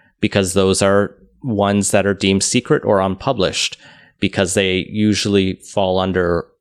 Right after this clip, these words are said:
narrow exemption relating to national defense or national security or tr-, like, corporate takeovers that in-, involve national security reasons. C B C reviewed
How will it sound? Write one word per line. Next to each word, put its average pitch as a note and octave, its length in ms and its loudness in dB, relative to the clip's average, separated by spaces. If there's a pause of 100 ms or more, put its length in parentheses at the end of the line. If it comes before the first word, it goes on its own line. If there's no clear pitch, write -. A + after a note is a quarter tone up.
(440)
narrow G2+ 440 2
exemption F2+ 540 -2
relating F2 540 -2
to F2 360 -2
national E2 440 -6
defense G#2+ 640 -2
or E2+ 300 -2
national E2 340 -6
security F#2+ 800 0 (380)
or F#2+ 600 0 (840)
tr-, - 300 0 (240)
like, G2+ 320 -2 (720)
corporate - 440 -2
takeovers F#2+ 560 0
that F#2+ 240 -2
in-, F#2+ 220 -2 (600)
involve F#2+ 400 0
national E2+ 380 -4
security E2+ 460 -4
reasons. E2 640 -4 (480)
C - 240 0
B A2 100 0
C G#2+ 220 2
reviewed F#2+ 420 0